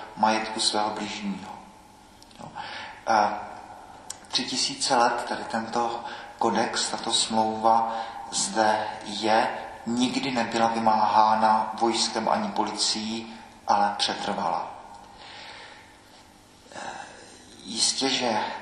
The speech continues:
ta představa Boha jako policisty, ta,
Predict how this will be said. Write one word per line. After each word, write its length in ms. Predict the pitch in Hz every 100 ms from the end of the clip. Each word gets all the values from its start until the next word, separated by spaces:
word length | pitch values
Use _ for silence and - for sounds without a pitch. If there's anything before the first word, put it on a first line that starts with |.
| - - - -
ta 120 | 117
představa 760 | 101 - 104 - 120 113 120 117 - - - - -
Boha 440 | - 117 123 113
jako 240 | 107 -
policisty, 960 | 104 117 113 - - - - - - - - - - - - - - - 113
ta, 380 | - 104 101 -